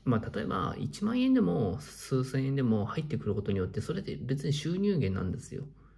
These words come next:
どんなに少なくてもお金が入ってくるものって収入源なんですよ。だからここで九つ目みたいな感じで、収入源ってこう見ると、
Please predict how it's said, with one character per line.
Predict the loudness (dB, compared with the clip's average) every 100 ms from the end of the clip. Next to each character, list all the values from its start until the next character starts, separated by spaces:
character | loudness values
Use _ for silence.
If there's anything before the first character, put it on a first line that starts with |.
| -20 -20 _ -20 -8
ど | 2 2
ん | 4
な |
に | 0
少 | 0 0
な | -2
く | 0
て | -2
も | -2
お |
金 | 0 -2
が | -2
入 | -2
っ |
て | -4
く | -2
る | 0
も | 0
の |
っ | -2
て |
収 | -4 0 2
入 | 2 2
源 | 0 -2
な |
ん | -4
で | -6
す | -6
よ。 | -2
だ |
か | 0
ら | 0
こ | 0
こ | 0
で | -2
九 | -4 -2 -2 -2
つ | -2
目 | -2
み | -2
た | -4 -8
い | -14
な | -16 -20 _ -20 -20 _ _ -20
感 | -6 -2 -2
じ | 0
で、 | 0 0 -2 -10 -18 -20 -18
収 | -10 -4 0
入 | 4 4 4
源 | 2
っ |
て | -2
こ | -4 -4
う | -2
見 | -2
る | -2
と、 | 0 2 2 0